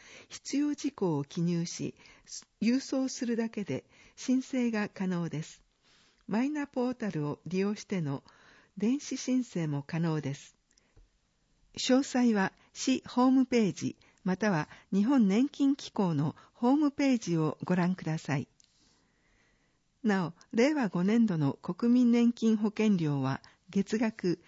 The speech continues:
一万六千五百二十円です。二十歳以上の学生であった期間は、二年一ヶ月前まで遡って申請できます。基準額とは、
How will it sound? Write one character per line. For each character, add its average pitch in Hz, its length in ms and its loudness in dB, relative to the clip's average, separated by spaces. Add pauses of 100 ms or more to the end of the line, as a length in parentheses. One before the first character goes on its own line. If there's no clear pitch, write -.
(260)
一 214 260 -2
万 254 240 4
六 160 220 -4
千 202 240 0
五 160 120 -2
百 202 280 -4
二 165 160 2
十 233 280 -2
円 139 160 -2
で 143 140 -8
す。 - 140 -18 (920)
二 208 140 4
十 277 140 2
歳 320 320 -2
以 320 60 0
上 202 200 2
の 160 120 2
学 156 240 -4
生 208 240 -2
で 196 140 -2
あ 202 60 -2
っ - 40 -10
た 160 200 -8
期 - 140 -16
間 143 260 -4
は、 - 200 -6 (500)
二 220 140 4
年 226 340 2
一 170 120 -2
ヶ 269 200 -4
月 277 280 -4
前 254 200 2
ま 170 160 0
で 143 180 -6
遡 262 580 -2
っ - 40 -8
て - 360 -6 (140)
申 180 260 0
請 170 260 -2
で 147 120 -4
き - 120 -10
ま 135 140 -4
す。 - 140 -20 (1300)
基 220 140 2
準 311 240 0
額 208 220 0
と 143 140 -2
は、 - 140 -6